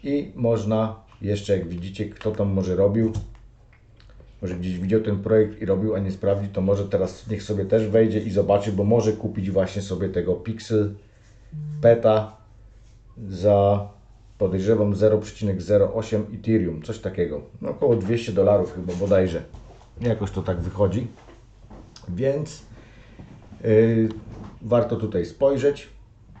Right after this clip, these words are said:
Ogólnie projekt, y, jest stworzony przez, tutaj mamy roadmapę, o, że już właśnie był launch tego tokena, utility P-, P X L.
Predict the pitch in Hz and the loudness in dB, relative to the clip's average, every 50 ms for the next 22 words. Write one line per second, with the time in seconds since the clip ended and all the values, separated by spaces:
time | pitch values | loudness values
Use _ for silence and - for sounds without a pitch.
0 | - - - - - - - - - - - - - - - - - - - _ | -20 -20 -20 -20 -20 -20 -20 -20 -20 -20 -20 -20 -20 -20 -20 -20 -20 -20 -20 _
1 | - - - - - - - 110 113 95 107 120 120 120 113 113 120 123 120 120 | -20 -20 -20 -20 -20 -12 -6 -4 -2 0 0 0 2 2 0 0 2 2 4 4
2 | 123 117 - - - - - - _ - - - - - - - - - - - | 2 2 0 -4 -12 -20 -20 -20 _ -20 -20 -20 -20 -20 -20 -20 -20 -20 -20 -18
3 | - 92 92 92 95 95 92 87 113 110 120 120 - - - - - - - - | -8 -4 -2 0 0 0 0 0 0 0 0 0 0 -4 -12 -20 -20 -20 -14 -6
4 | - 107 92 113 117 120 117 107 113 - - - 110 107 - - - - - - | -4 -2 0 0 2 2 0 0 -2 -6 0 2 4 4 4 2 -4 -12 -20 -20
5 | _ _ - - - - - - - _ _ _ _ - - - - - - - | _ _ -20 -20 -20 -20 -20 -20 -20 _ _ _ _ -20 -20 -20 -20 -20 -20 -20
6 | - - - - - - - - - - - - 113 95 - 113 107 107 101 95 | -20 -20 -20 -20 -20 -20 -20 -20 -20 -20 -10 -10 -8 -4 -2 0 2 2 2 2
7 | 95 95 92 90 87 85 80 - - - 107 101 127 135 135 110 113 127 123 120 | 2 2 2 2 0 -2 -4 -8 -8 -6 0 2 2 2 2 -2 0 0 2 2
8 | - - 117 117 113 113 - - - - - - - - - - - - - - | 2 6 6 6 6 6 0 -6 -14 -20 -20 -20 -20 -20 -20 -20 -20 -20 -20 -20
9 | - _ - - - - - - - - - - _ - 98 95 95 92 90 80 | -20 _ -20 -20 -20 -20 -20 -20 -20 -20 -20 -20 _ -8 -6 -4 -4 -4 -4 -4
10 | 90 90 87 87 85 95 95 90 - - - 90 82 90 87 95 107 101 98 101 | -4 -4 -4 -4 -4 -4 -4 -4 -4 -4 -6 -6 -6 -4 -2 0 0 0 0 -2
11 | - - - 101 85 92 90 - 107 107 - - 127 123 120 117 110 107 113 113 | -6 -6 -8 -6 -4 -4 -4 -6 -8 -6 -2 -2 0 0 2 0 0 0 -2 -2
12 | 117 - 113 113 113 113 117 110 - - 123 120 - - - - - - - - | -2 -4 -4 -4 -4 -4 -4 -6 -4 -2 -4 -4 -4 -4 -12 -20 -20 -20 -8 -8
13 | 123 - - - - - 120 113 - - - - - - - 123 123 123 123 110 | -6 -6 -6 -10 -8 -6 -6 -6 -6 -8 -14 -20 -12 -4 0 0 2 2 0 -2